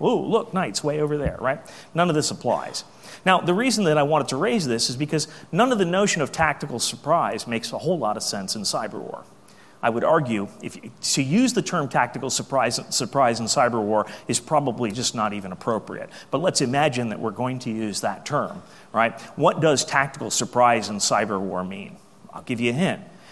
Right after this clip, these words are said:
Every attack you ever are subjected to, you will be s-, you, they will have tactical surprise,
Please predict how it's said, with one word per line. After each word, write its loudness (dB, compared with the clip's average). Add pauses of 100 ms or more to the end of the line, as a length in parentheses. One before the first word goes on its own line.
(160)
Every 4
attack 0
you -2
ever 2
are 4
subjected 0
to, -6 (200)
you 0
will 2
be 0
s-, -2
you, -6
they 0
will 0
have 2
tactical 0
surprise, -4